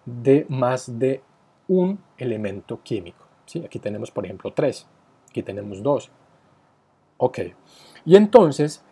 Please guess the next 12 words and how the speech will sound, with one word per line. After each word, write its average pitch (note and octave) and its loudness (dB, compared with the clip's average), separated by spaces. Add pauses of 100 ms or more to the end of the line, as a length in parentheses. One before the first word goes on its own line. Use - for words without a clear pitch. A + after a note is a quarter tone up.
(140)
el C3+ 2
número G3+ 4
de F#3 2
oxidación B2 -6 (500)
para A#2 4
ese D#3+ 2 (140)
ion D3+ -2
poliatómico D3+ 0 (1080)
se C3+ 0
saca C#3+ 0
al A#2 -2
sumar, C3 -4